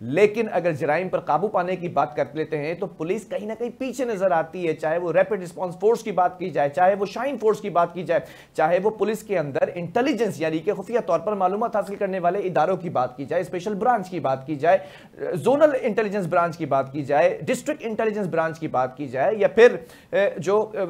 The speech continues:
वो सादा लिबास एहलकार हैं वो जब information collect करते हैं उन, उन departments की बात की जाए तो कहीं ना कहीं हम देखते हैं कि पुलिस नाकाम नजर आती है। मेरी, अ, जो है नाकिस मालूमात के मुताबिक, अ, इस श-, शहर के अंदर पिछले चार माह के अंदर, अ,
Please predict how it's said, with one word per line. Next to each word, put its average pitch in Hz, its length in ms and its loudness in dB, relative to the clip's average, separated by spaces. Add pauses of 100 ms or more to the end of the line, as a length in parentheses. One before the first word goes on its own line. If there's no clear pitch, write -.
(140)
वो 190 120 -4
सादा 190 300 2
लिबास 175 360 6
एहलकार 160 420 4
हैं 156 220 -2
वो 165 200 -4
जब 143 300 -8
information 165 420 -8
collect 226 340 -2
करते 190 240 -2
हैं 185 140 -2 (180)
उन, 226 220 -2 (320)
उन 226 200 -2
departments 165 580 -2
की 208 100 -6
बात 156 300 2
की - 100 -8
जाए 147 220 0
तो 160 120 -8
कहीं 214 300 -6
ना 233 80 -2
कहीं 214 180 -4
हम 202 80 -2
देखते 180 320 -4
हैं 196 100 -4
कि 208 80 -2
पुलिस 214 420 -2
नाकाम 185 440 0
नजर 143 200 0
आती 139 260 0
है। 180 180 4 (400)
मेरी, 247 460 6
अ, - 400 6 (140)
जो 202 140 0
है 208 80 4
नाकिस 214 400 2
मालूमात 202 460 6
के 196 60 0
मुताबिक, 170 580 4 (400)
अ, 196 120 4 (160)
इस 240 200 0 (140)
श-, 202 340 2
शहर 226 320 6
के 208 140 2
अंदर 156 260 2
पिछले 175 280 -4
चार 196 440 6
माह 202 200 4
के 190 160 -2
अंदर, 147 340 2
अ, 160 240 0